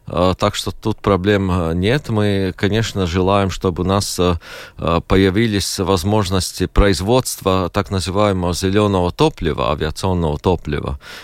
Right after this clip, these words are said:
Сейчас, э, такие возможности есть только в Финляндии, э, Neste производит.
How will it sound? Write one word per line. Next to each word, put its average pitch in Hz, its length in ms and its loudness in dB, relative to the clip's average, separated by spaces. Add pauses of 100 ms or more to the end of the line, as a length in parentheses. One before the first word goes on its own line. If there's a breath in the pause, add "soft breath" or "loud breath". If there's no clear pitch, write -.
Сейчас, - 560 -2
э, 98 280 2
такие 101 420 -2
возможности 95 640 -2
есть 92 160 -2
только 90 240 -4
в - 40 -6
Финляндии, 117 880 0
э, 80 200 -2
Neste 98 360 0
производит. 73 800 -4